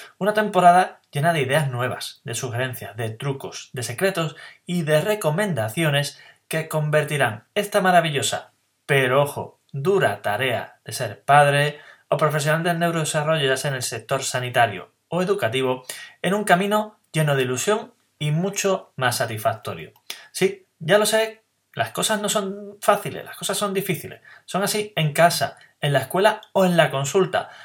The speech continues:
pero los años de experiencia que me avalan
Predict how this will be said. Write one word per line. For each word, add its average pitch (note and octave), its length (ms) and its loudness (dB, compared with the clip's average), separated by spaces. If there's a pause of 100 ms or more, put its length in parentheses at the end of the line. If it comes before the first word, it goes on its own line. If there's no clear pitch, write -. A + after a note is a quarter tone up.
(140)
pero C3 340 2
los C#3 180 0
años F3+ 360 0
de G3+ 80 6
experiencia E3 800 -4 (200)
que B2 140 -6
me A2 100 -4
avalan C3+ 440 4